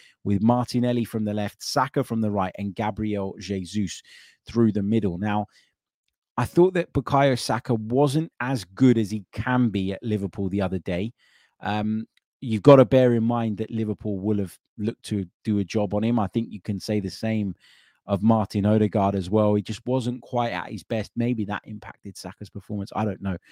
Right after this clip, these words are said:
Um, but the pair of them just weren't quite firing on all cylinders last weekend, I didn't feel. And actually, Arsenal's joy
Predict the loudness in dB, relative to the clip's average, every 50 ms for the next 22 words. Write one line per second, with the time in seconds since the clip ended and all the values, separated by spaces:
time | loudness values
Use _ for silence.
0 | -20 -20 -20 _ _ _ _ -4 -2 0 0 -2 -2 0 -2 0 0 -2 -2 0
1 | 2 4 4 4 2 2 0 -2 -4 -2 -2 -4 -4 -6 0 2 4 4 4 2
2 | -2 -4 -2 -2 -2 -2 -4 -6 -4 -2 -2 0 -2 -2 -4 -4 -4 -6 -6 -8
3 | -8 -6 -4 -4 -4 -4 -4 -6 -8 -8 -6 -8 -8 -8 -8 -12 -10 -10 -10 -10
4 | -8 -6 -6 -4 -4 -4 -4 -6 -8 -8 -6 -6 -6 -6 -6 _ _ -20 -20 -20
5 | _ _ -2 0 0 0 0 -2 -2 -2 0 2 4 4 2 2 0 -2 -4 -4
6 | -4 0 4 4 6 6 4